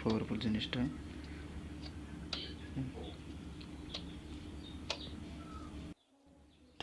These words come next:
এই একটা জিনিস সাথে রাখলেই আপনি ফলাফল পাবেন। এটা খুবই পাওয়ারফুল একটা জিনিস, যদি লাগে তাহলে নিতে পারেন এই কিতাব থেকে দেওয়া। খুব পাওয়ারফুল কিতাবটা, ঠিক আছে?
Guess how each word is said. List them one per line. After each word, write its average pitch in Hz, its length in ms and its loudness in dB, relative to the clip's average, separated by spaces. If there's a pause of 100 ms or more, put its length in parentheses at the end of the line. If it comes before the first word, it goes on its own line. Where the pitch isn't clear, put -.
এই 117 120 12
একটা - 240 10
জিনিস 113 280 12
সাথে 131 200 6 (100)
রাখলেই 117 360 10 (1500)
আপনি 123 240 6
ফলাফল 110 320 8 (100)
পাবেন। 117 240 10 (180)
এটা 139 120 6 (100)
খুবই 117 280 8
পাওয়ারফুল 110 440 6
একটা 117 220 8
জিনিস, 123 240 10 (260)
যদি 120 160 4 (100)
লাগে 117 240 6 (1120)
তাহলে 107 260 8
নিতে 104 140 4
পারেন 113 220 6
এই 107 80 6
কিতাব 110 320 2
থেকে 117 180 6
দেওয়া। 117 260 6 (1080)
খুব 117 140 4 (140)
পাওয়ারফুল 117 380 12
কিতাবটা, - 420 4 (360)
ঠিক 127 100 4
আছে? 127 200 4